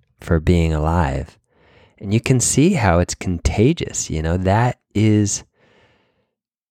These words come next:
something that's in all of us. And when you, when you, when you hear that and you feel that in another person, it's contagious. I feel that. Confidence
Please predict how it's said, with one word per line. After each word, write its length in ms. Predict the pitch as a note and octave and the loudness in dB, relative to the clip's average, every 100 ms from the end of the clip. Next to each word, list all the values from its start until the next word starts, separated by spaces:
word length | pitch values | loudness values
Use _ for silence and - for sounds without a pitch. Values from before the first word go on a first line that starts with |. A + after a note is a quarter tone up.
| _ - | _ -14
something 580 | - G#2 G#2 A2 G2+ F#2+ | -2 0 2 2 2 2
that's 240 | F2+ - | 0 0
in 140 | F#2 - | -2 -2
all 280 | D2 F#2 C3+ | 0 2 2
of 100 | D#2+ | 0
us. 420 | B1+ - - - - | -4 -8 -10 -14 -10
And 160 | - E2+ | -6 -2
when 180 | F2+ F#2+ | 0 2
you, 180 | F#2+ - | 0 0
when 160 | F2+ | -2
you, 140 | F2+ E2+ - _ | -2 -4 -8 _
when 220 | - F2 E2+ | -8 -6 -6
you 80 | |
hear 380 | E2 - B2 A#2+ | -8 0 2 4
that 340 | A2+ G#2+ G2+ - | 4 2 0 -6
and 80 | |
you 80 | D#2 | -12
feel 560 | C#2+ - - G#2 G#2+ G#2 | -12 -8 2 4 6 6
that 500 | G2 F#2+ F2+ F#2 _ _ _ _ _ - | 4 4 2 -2 _ _ _ _ _ -10
in 140 | F#2+ | -6
another 380 | E2+ D#2+ F2+ G2 | -4 0 2 2
person, 480 | - G2 F2+ - D2+ | 0 0 0 -2 -6
it's 260 | C#2+ - - | -8 -8 -10
contagious. 840 | - C#2+ - F#2 F#2+ - - - | -8 -8 -2 0 0 -4 -10 -10
I 140 | - E2 | -8 -8
feel 320 | - G#2 G#2 | -2 0 0
that. 300 | D2+ C#2+ - | -2 -8 -8
Confidence 800 | - F#2 G#2 - A2+ G#2 - | -2 0 2 2 2 2 -4